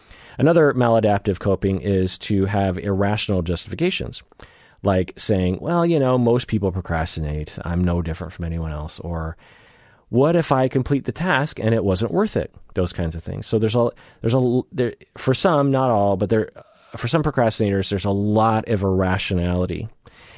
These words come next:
And I think that's what I ran into with Umberto. I don't remember exactly what <laughs> the fight was. It was, I don't think it was a fight, but it,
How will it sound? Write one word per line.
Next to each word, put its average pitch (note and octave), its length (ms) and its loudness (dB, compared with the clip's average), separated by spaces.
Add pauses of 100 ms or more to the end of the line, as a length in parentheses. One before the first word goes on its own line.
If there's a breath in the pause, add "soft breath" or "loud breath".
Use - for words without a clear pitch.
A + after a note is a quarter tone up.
And A#2+ 160 4
I B2+ 120 2
think F#3+ 180 2
that's F3+ 180 2
what D3 100 4
I A#2 100 6
ran G#2+ 220 4
into G#2+ 280 2
with F#2+ 140 0
Umberto. F2+ 280 0
I F2 120 -2
don't F#3 180 0
remember E3 480 2
exactly G2+ 500 0
what F#2 300 0 (480 loud breath)
<laughs> - 380 -10
the F#2+ 680 -4 (260)
fight - 380 -2
was. E2+ 360 -4
It G#2+ 80 -4
was, C#3 180 2
I - 80 -2
don't F3 140 2
think C#3+ 120 0
it G#2 40 2
was E2+ 100 -2
a D#2+ 60 -2
fight, - 360 -6
but G2 120 -2
it, F2+ 140 -4